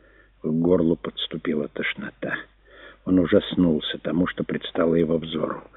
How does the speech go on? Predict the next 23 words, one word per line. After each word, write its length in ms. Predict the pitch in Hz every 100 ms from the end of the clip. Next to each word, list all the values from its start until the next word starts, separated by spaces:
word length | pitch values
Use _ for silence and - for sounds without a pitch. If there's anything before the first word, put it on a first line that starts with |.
| - - - - -
У 80 | 90
Невинса 480 | 101 104 107 - 101
было 200 | 92 87
снесено 480 | - 90 - 95 90
пол 240 | 85 85
лица. 460 | 82 82 - 80 - - - _ _ _
Там, 220 | 92 90
где 160 | 80 80
было 220 | 82 80
горло, 480 | 76 87 98 95 101 - - - - - -
сияла 360 | 87 87 85
кровавая 680 | - 85 82 80 80 80 76
д-, 240 | 76 - -
зияла 560 | 82 92 95 95 92
кровавая 640 | 87 87 87 85 82 82
дыра. 460 | 80 87 - - - - - - - -
Ему 240 | 85 82
вырвало 480 | 76 92 85 87 82
половину 500 | - 78 76 78 78
шеи. 460 | - - 78 69 - - _ - - _ _
«Боже, 440 | 78 76 78 - - - - -
о 80 | 78
Господи!» 680 | - - - - - -